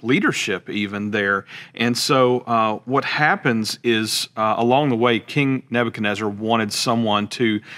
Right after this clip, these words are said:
decipher dreams, a dream that he had had, uh, specifically, but he wouldn't even tell people what the dream was. And so, uh, Daniel, uh, by God's leading, was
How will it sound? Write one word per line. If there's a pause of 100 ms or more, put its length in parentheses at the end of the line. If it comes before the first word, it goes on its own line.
(180)
decipher
dreams,
a
dream
that
he
had
had, (480)
uh,
specifically,
but
he
wouldn't
even
tell
people
what
the
dream
was.
And
so, (420)
uh, (200)
Daniel, (240)
uh,
by
God's
leading,
was